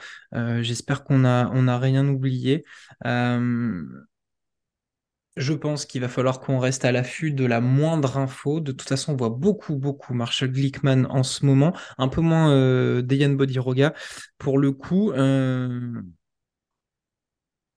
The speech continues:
je, je, je pense qu'on peut, on peut mettre fin au, au débat. Je, je re-, je relisais mes notes. Euh, la dé-, délocalisation d'une équipe vers Dubaï, de toute façon, c'est non. C'est un grand non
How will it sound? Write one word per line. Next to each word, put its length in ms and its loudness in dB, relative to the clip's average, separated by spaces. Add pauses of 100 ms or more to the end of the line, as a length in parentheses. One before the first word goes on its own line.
(200)
je, 420 -4
je, 220 -4
je 120 -4
pense 280 -4
qu'on 140 -8
peut, 200 -2
on 160 0
peut 160 -6
mettre 220 0
fin 200 0
au, 260 2
au 100 4
débat. 260 2 (340)
Je, 260 0
je 140 -2
re-, 340 2
je 120 -4
relisais 320 -4
mes 140 0
notes. 320 -2
Euh, 400 2
la 180 2
dé-, 260 -2
délocalisation 960 0
d'une 180 -2
équipe 260 -4
vers 160 -4
Dubaï, 320 2
de 100 -4
toute 200 -12
façon, 260 -2
c'est 220 0
non. 260 2
C'est 160 -8
un 80 -2
grand 220 -2
non 320 0